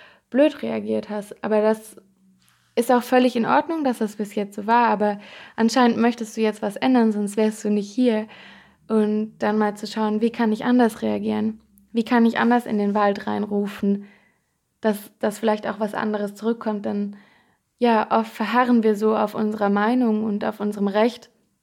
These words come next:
und erwarten dann, dass sich im Außen alles verändert. Aber du musst dich erst in dir verändern, damit das Außen sich verändern kann. Denn eben, deine Außenwelt ist nur ein Spiegel deiner inneren Welt. Und wenn du bereit bist,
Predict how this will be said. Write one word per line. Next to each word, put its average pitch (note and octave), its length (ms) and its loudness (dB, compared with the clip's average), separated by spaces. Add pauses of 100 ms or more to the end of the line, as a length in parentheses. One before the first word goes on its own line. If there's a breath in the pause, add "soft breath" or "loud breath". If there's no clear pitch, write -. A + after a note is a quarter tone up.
(720)
und A3+ 100 2
erwarten A3 440 2
dann, G#3+ 160 0
dass A3 220 -2
sich A3 320 -2
im A3 80 0
Außen A#3+ 380 2
alles G#3+ 340 -6
verändert. G#3 460 -6 (540 soft breath)
Aber G#3+ 160 2
du A3+ 80 4
musst A#3 240 4
dich G#3+ 140 -2
erst A3 260 -2
in A3 140 -2
dir A#3 240 2
verändern, G#3 720 -2 (400 loud breath)
damit G#3+ 300 2
das G#3 200 0
Außen A3 420 0
sich G3+ 240 -6
verändern G3+ 520 -6
kann. G3+ 440 -8 (240)
Denn G#3+ 180 2
eben, A3 460 2 (140 loud breath)
deine G#3+ 280 0
Außenwelt A3 640 0
ist - 180 -18
nur A#3 240 2
ein G#3 160 -6
Spiegel G#3 420 -4
deiner G3 340 -6
inneren G3+ 400 -2
Welt. G#3+ 280 -10 (320 loud breath)
Und A3 140 0
wenn A3 160 4
du C4 100 4
bereit A#3+ 540 2
bist, G3+ 420 -4